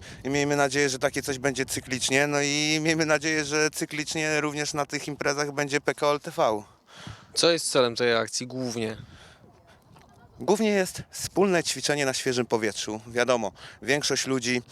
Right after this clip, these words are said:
Speaker 1: opiera, e, swoją, mm, przemianę, chociażby f-, fizyczną, na siłowni. Ćwiczy, ćwiczy na bieżniach, ćwiczy w sali. E, c-, żeby im pokazać, że można też ćwiczyć fajnie w, w terenie, na świeżym powietrzu.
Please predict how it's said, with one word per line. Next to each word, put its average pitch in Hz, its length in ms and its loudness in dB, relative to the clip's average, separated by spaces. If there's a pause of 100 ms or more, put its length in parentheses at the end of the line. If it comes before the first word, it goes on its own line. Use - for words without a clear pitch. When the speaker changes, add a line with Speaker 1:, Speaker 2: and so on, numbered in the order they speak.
(120)
Speaker 1:
opiera, 113 520 4 (720)
e, 101 40 -6
swoją, 113 640 0 (160)
mm, 104 360 -6 (260)
przemianę, 120 640 2 (520)
chociażby 117 380 -2
f-, - 220 -8 (200)
fizyczną, 127 640 0 (520)
na 117 100 -6
siłowni. 101 460 0 (200)
Ćwiczy, 131 460 2 (580)
ćwiczy 120 380 0
na 110 280 2
bieżniach, 113 840 0
ćwiczy - 420 -6
w - 80 -10
sali. 113 640 2 (580)
E, 107 40 -10 (680)
c-, - 260 -10
żeby 151 220 0
im 151 80 2
pokazać, 175 360 2
że 156 80 -2
można 160 220 -2
też 151 140 -6
ćwiczyć - 340 -8
fajnie 139 380 0
w, 131 500 -2
w - 60 -16
terenie, 127 340 0
na 175 100 -2
świeżym 143 300 -2
powietrzu. 131 540 -2